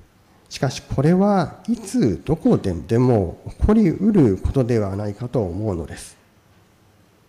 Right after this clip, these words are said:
私たちもこの世の社会を見たときに、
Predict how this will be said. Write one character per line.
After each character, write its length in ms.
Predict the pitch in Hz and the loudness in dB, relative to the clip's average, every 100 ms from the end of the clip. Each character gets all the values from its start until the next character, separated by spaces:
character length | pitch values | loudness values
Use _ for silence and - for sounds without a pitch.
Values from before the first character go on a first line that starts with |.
| _ _ _ _ _ _ _ _ _ _ _ _ _ _ _ _ _ _ _ _ _ _ _ _ _ _ | _ _ _ _ _ _ _ _ _ _ _ _ _ _ _ _ _ _ _ _ _ _ _ _ _ _
私 220 | - 135 | -4 -2
た 80 | 127 | -2
ち 100 | 123 | 0
も 140 | 131 | 0
こ 240 | 123 - 147 | 0 2 4
の 160 | 147 | 4
世 160 | 143 214 | 4 4
の 100 | 156 | 2
社 240 | - 165 | 0 -2
会 340 | 165 185 131 104 | 0 2 2 4
を 300 | 143 123 82 | 4 4 2
見 160 | 104 160 | 0 -2
た 140 | 185 | -2
と 140 | 139 | -4
き 160 | - | -6
に、 100 | 85 | -8